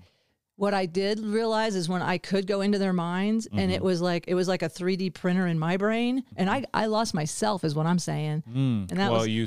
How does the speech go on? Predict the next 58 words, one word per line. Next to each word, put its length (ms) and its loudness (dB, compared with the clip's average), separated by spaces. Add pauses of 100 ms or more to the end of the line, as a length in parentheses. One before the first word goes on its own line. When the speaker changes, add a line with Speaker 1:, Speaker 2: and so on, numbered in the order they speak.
(140)
Speaker 2:
you 220 0
were 240 2
in 240 0
a, 540 -2
um, 600 -6 (1080)
you 180 -2
were 100 -2
in 220 -2
an 220 -2 (380)
architecture 920 -4 (200)
that's 220 -4
so 280 2
foreign 420 -2
to 120 -4
your 160 -2
own, 200 -2
you 80 -4
didn't 140 -6
know 100 -6
how 60 -8
to 80 -12
navigate. 500 -6
Speaker 1:
Right. 300 -2
It 100 -2
just 160 -2
didn't, 240 -2
yeah, 180 0
I 40 -2
Speaker 2:
Right? 100 -2
Speaker 1:
didn't, 320 0
I 80 2
didn't. 160 0
Speaker 2:
Like, 140 -2
you 80 0
don't 160 0
know 100 0
how 260 0
that 380 -2
kind 180 -4
of 100 -6
brain 300 -4
works, 300 -2
Speaker 1:
I 60 2
Speaker 2:
and 100 -2
Speaker 1:
don't. 320 0
Speaker 2:
so 200 -2
Speaker 1:
And 120 0
it's 200 -4
that 260 -2
thing 260 -2
where 180 0
when 220 2
somebody 360 0
can't 420 -2
empathize 760 -2
and 120 -2
Speaker 2:
Mm-hmm. 100 0
Speaker 1:
I 220 0